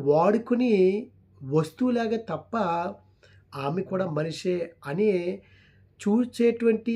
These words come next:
స్థితి లేదండి. నిజంగానే భర్త చనిపోతే భర్తతో పాటు భార్యను కూడా చితికెక్కిచ్చేసేవారు కదా, బాల్య వివాహాలు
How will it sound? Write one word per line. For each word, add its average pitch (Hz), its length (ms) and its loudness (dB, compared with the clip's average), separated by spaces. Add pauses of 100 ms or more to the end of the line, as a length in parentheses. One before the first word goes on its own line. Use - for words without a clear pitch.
స్థితి 175 400 -6
లేదండి. 180 360 2
నిజంగానే 147 520 -6 (400)
భర్త 139 480 -6
చనిపోతే 180 560 -2 (1400)
భర్తతో 202 440 -2 (160)
పాటు 196 380 0 (1200)
భార్యను 147 460 -6
కూడా 165 260 -4
చితికెక్కిచ్చేసేవారు 151 920 -10
కదా, 160 160 -6 (1900)
బాల్య 202 640 0 (420)
వివాహాలు 160 500 2